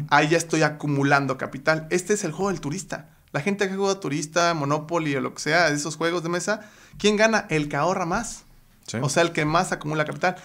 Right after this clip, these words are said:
Speaker 1: Y hay una regla dorada del capitalismo. El capital nunca se toca aunque te mueras. Lo repito. El capital nunca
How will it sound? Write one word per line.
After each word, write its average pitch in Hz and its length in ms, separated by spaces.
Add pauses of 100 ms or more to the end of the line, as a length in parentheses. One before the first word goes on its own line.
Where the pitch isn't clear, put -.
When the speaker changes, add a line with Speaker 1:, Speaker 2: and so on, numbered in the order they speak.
(380)
Speaker 1:
Y 160 60
hay 170 120
una 190 160
regla 180 260
dorada 160 240
del 147 100
capitalismo. 139 680 (120)
El 139 240
capital 147 840 (720)
nunca 240 880 (120)
se - 300
toca 156 720
aunque 127 260
te - 100
mueras. - 420 (340)
Lo 131 100
repito. 147 380 (520)
El 139 180
capital 151 680
nunca 214 800